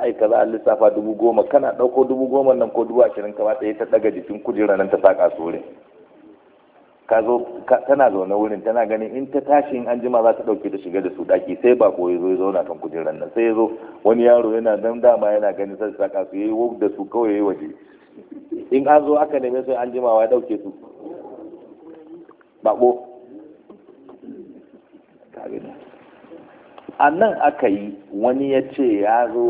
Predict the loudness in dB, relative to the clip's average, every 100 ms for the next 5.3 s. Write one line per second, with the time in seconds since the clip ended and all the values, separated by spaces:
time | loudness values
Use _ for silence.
0 | 0 -2 -2 -2 -2 -2 0 -2 -4 -4
1 | -4 0 2 2 2 0 0 -2 -4 -18
2 | -20 -20 -20 -20 _ _ _ _ _ _
3 | _ _ _ _ _ _ _ _ -4 0
4 | 0 2 2 2 -2 -8 -12 -16 -20 -8
5 | -6 -4